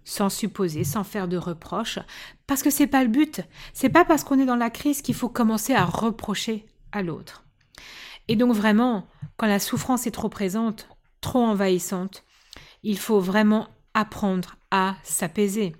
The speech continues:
D'ailleurs, un couple en crise, on n'arrive pas beaucoup à travailler en séance avec un couple en crise. Parce que la souffrance est tellement présente qu'il vaut mieux réussir d'abord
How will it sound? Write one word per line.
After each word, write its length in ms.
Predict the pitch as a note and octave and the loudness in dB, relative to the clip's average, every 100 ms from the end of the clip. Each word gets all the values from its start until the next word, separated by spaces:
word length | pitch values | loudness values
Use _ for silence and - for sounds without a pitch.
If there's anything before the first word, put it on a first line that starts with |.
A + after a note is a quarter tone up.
| _ _ - - - - - | _ _ -20 -20 -20 -12 0
D'ailleurs, 600 | A3 B3 D#4+ F4 A3 G3+ | 4 6 6 6 2 -2
un 100 | A3+ | -2
couple 300 | A3+ E4 D4+ | 2 4 4
en 80 | B3+ | 2
crise, 440 | - E4 D4+ G3+ - _ _ - | 4 4 4 2 -6 _ _ -6
on 160 | C4+ | 0
n'arrive 340 | C#4+ C4+ C#4+ - | 2 2 0 4
pas 200 | E4+ G4 | 6 6
beaucoup 340 | B3 B3 B3 | 4 0 2
à 60 | F#3 | 2
travailler 640 | - G#3+ F#3+ F3+ F3+ E3+ - | 0 -2 0 0 -2 -4 -2
en 120 | G#3+ | -2
séance 460 | - G#3 G#3 F3+ | 0 2 2 0
avec 260 | G3+ F3 F3 | -2 -2 -2
un 120 | F3 | -6
couple 300 | F3 F#3+ - | -6 -8 -6
en 80 | F3+ | -8
crise. 460 | - - F3 E3 - - - - - - - | -8 -6 -4 -6 -12 -20 -20 -20 -20 -20 -4
Parce 280 | C4 B3 C#4 | -2 0 0
que 400 | C4+ D4 C#4+ B3+ - - _ | 2 2 4 2 -4 -20 _
la 140 | A3 A3 | -2 2
souffrance 460 | D#4 D4+ D#4 C#4+ | 2 2 2 0
est 60 | C4+ | 0
tellement 280 | C4 B3 A#3+ | 2 0 0
présente 460 | - A#3+ D4 D#4 | 0 0 0 -2
qu'il 140 | - A3+ | -2 2
vaut 100 | B3 | 4
mieux 140 | B3+ | 4
réussir 540 | B3+ C4+ C4+ - D4 | 4 4 2 2 0
d'abord 460 | A3+ A#3 G#3+ A#3+ A#3+ | 0 0 0 -2 -4